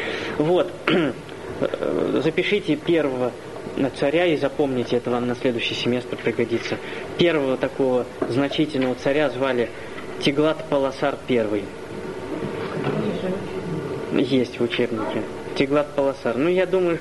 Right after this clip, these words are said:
что Теглата-Паласара Первого как раз нет в учебнике. А там есть Теглат-Паласар Третий. Вот ради него я и прошу запомнить это имя, потому что очень вам понадобится.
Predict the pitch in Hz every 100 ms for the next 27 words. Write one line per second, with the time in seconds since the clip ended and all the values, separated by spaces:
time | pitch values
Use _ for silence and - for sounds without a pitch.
0 | - - - - - 180 175 185 190 190
1 | 190 - 302 185 185 180 190 185 180 226
2 | 233 214 190 180 165 180 185 - 190 147
3 | - 113 - 117 110 101 - - - -
4 | - - 113 190 208 196 156 - 165 185
5 | - 170 180 185 - 185 147 - 131 156
6 | 160 165 175 214 233 175 - 147 170 147
7 | 143 147 131 117 117 - 110 101 101 -
8 | - 127 - - - - - - 143 -
9 | 127 - 147 147 143 143 135 123 104 -
10 | -